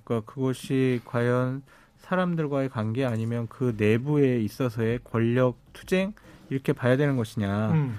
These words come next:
Speaker 1: 결국엔 민주당이 주류는 오팔육이다.
Speaker 2: 음.
Speaker 1: 오팔육을, 오팔육의 기득권을 빼앗지 않고서는 정치 개혁을 할 수 없다.
Speaker 2: 음.
Speaker 1: 라고 해서 처음에 일 단계로 "저희는 당내 기득권을 버리겠습니다." 하면서 사선 금-,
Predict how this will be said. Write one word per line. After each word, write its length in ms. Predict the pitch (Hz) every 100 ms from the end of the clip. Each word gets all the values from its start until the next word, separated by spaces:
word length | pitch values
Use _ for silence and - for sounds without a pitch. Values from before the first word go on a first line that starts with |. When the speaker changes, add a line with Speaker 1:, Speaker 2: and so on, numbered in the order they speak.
| 92 -
Speaker 1:
결국엔 260 | 165 185 180
민주당이 420 | 143 160 175 170
주류는 260 | 160 147 127
오팔육이다. 720 | 113 160 143 107 104 90 90 -
Speaker 2:
음. 220 | 139 120 98
Speaker 1:
오팔육을, 1040 | 135 - 185 175 165 156 135 170 190 226 240 - - -
오팔육의 440 | 123 180 160 165
기득권을 920 | 160 123 143 - 156 127 127 143 104 92
빼앗지 400 | 202 254 269 233
않고서는 800 | 143 113 139 120 110 127 110 92
정치 320 | - 185 -
개혁을 260 | 196 170 180
할 80 | 202
수 160 | -
없다. 380 | 131 - 110 87 -
Speaker 2:
음. 280 | 151 123 104
Speaker 1:
라고 160 | 151 196
해서 120 | 202
처음에 800 | - 320 294 202 202 185 101 95 - - - - - - - -
일 200 | 151 214
단계로 760 | 262 233 180 143 170 151 92 - - - - -
"저희는 380 | 170 185 202 196
당내 280 | 151 170 185
기득권을 520 | - 160 185 196 190
버리겠습니다." 1120 | 139 151 180 170 175 156 143 165 139 101 110
하면서 320 | 190 180 160
사선 480 | 160 - 226 233 214
금-, 420 | 185 156 156 147